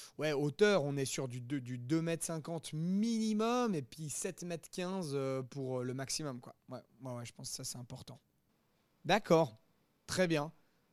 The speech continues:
Bah, j'ignorais qu'il y avait, euh, autant de, de, de paramètres à prendre en compte, euh, euh, juste dans, dans, dans le choix de, de la, de la salle, des sièges, euh, de la moquette, euh, également.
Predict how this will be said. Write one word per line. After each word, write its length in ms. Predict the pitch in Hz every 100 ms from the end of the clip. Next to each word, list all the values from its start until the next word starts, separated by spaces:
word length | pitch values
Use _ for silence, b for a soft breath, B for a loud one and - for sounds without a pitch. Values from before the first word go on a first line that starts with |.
| -
Bah, 80 | 147
j'ignorais 420 | 135 190 185 196
qu'il 160 | 180
y 80 | 143
avait, 220 | 135 139
euh, 240 | 139 127 127 -
autant 400 | 165 - 180 175
de, 340 | 143 127 123 B B -
de, 260 | 139 139
de 100 | 127
paramètres 720 | 131 - 185 175 175 185 -
à 40 | 151
prendre 240 | 123 151
en 120 | 143
compte, 320 | 139 185 175 143
euh, 240 | 131 123 B B -
euh, 120 | 139
juste 320 | 123 117 175 165
dans, 160 | 160 135
dans, 200 | 139 135
dans 180 | 131 135
le 80 | 131
choix 400 | - - 170 165
de, 420 | 139 127 123 117
de 220 | 135 120
la, 280 | 120 113 113
de 140 | 113 113
la 100 | -
salle, 540 | - - 214 254 233
des 100 | 127
sièges, 760 | - - 170 175 220 233 160 127 B B 135
euh, 260 | 127 127
de 100 | 120
la 80 | 123
moquette, 560 | 127 147 156 202 - 165
euh, 160 | 143
également. 420 | 135 127 127 143